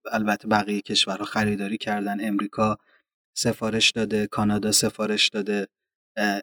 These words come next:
ایران اما، اه، تا جایی که،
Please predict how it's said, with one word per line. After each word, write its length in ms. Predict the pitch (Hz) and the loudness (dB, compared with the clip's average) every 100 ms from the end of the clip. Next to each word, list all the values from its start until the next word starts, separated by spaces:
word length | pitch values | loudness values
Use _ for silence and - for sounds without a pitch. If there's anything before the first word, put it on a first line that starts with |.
| _ | _
ایران 440 | 113 110 110 123 | -2 0 2 2
اما، 640 | 123 120 117 117 113 113 - _ _ _ - | 2 2 2 2 0 -2 -6 _ _ _ -4
اه، 360 | 104 101 101 _ _ _ _ _ _ | -2 -2 -6 _ _ _ _ _ _
تا 120 | - 110 | -4 0
جایی 260 | 113 110 | 2 2
که، 360 | - 113 107 | 0 0 0